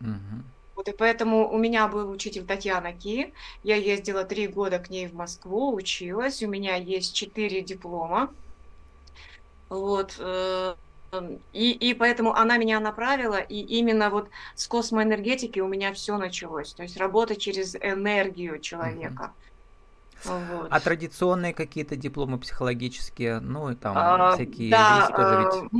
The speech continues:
Speaker 1: второе
Speaker 2: Московский
Speaker 1: образование и так
Speaker 2: институт,
Speaker 1: далее?
Speaker 2: да,
Speaker 1: Мгм.
Speaker 2: Московский институт парапсихологии. В шестнадцатом году я окончила.
Speaker 1: Есть такой, да, получается?
Speaker 2: Да,
Speaker 1: Мгм.
Speaker 2: да, да.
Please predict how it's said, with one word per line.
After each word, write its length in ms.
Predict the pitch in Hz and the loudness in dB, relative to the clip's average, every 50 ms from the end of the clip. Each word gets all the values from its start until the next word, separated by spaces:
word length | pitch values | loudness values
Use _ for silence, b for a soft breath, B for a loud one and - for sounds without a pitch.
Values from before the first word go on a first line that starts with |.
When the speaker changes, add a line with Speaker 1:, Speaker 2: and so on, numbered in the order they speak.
| 233 226 208 | 2 2 4
Speaker 1:
второе 360 | 240 - - 110 123 139 135 | 4 4 6 6 6 6 6
Speaker 2:
Московский 0 | |
Speaker 1:
образование 640 | 139 123 - 131 117 123 123 117 117 117 117 110 110 | 6 4 2 0 0 0 -2 -2 -2 -2 -2 -4 -6
и 40 | - | -6
так 160 | - - 135 | -10 -10 -10
Speaker 2:
институт, 0 | |
Speaker 1:
далее? 280 | 127 117 117 117 120 - - - - 113 | -10 -10 -12 -12 -14 -16 -16 -14 -4 2
Speaker 2:
да, 220 | 226 214 208 190 | 4 6 6 6
Speaker 1:
Мгм. 0 | |
Speaker 2:
Московский 560 | 196 208 214 - - 269 262 262 - - 240 | 4 2 0 0 -2 -4 -6 -6 -6 -4 -4
институт 480 | 220 220 - - 226 214 247 262 262 - | -4 -4 -4 -6 -4 -2 0 -2 0 4
парапсихологии. 1080 | 214 214 214 220 220 - - 208 - 208 196 180 170 170 165 - 156 151 143 - - - | 4 6 6 4 2 0 -6 -8 -6 -4 -4 -2 -2 -4 -4 -6 -6 -8 -8 -8 -12 -16
В 60 | - - | -10 -6
шестнадцатом 720 | - - - - 220 202 202 202 202 - 196 190 185 - - - - _ _ - _ - | -6 -4 -4 0 0 0 0 0 -2 -6 -6 -6 -6 -8 -14 -20 -20 _ _ -20 _ -10
году 280 | 190 180 185 180 180 170 | -4 -4 -2 -2 -2 -4
я 100 | 165 160 | -6 -8
окончила. 540 | - 156 156 151 - - - - - - - - - _ - - - | -8 -10 -10 -8 -10 -10 -12 -12 -14 -16 -18 -20 -20 _ -20 -14 -6
Speaker 1:
Есть 320 | 117 123 139 131 - - | -4 -4 -4 -4 -4 -8
такой, 320 | 107 - - - - 95 - | -12 -12 -12 -12 -12 -12 -10
да, 160 | - 107 123 | -10 -12 -12
получается? 640 | - - - - - - - 95 98 - - - - _ - - - _ | -12 -12 -12 -12 -12 -12 -14 -16 -18 -18 -20 -20 -20 _ -20 -20 -8 _
Speaker 2:
Да, 280 | - 190 175 160 110 120 | 4 4 4 4 2 -2
Speaker 1:
Мгм. 80 | 127 | -6
Speaker 2:
да, 320 | 185 180 196 180 165 - - - | -2 2 2 2 2 2 -2 -4
да. 240 | - 180 156 - | -4 -4 -4 -4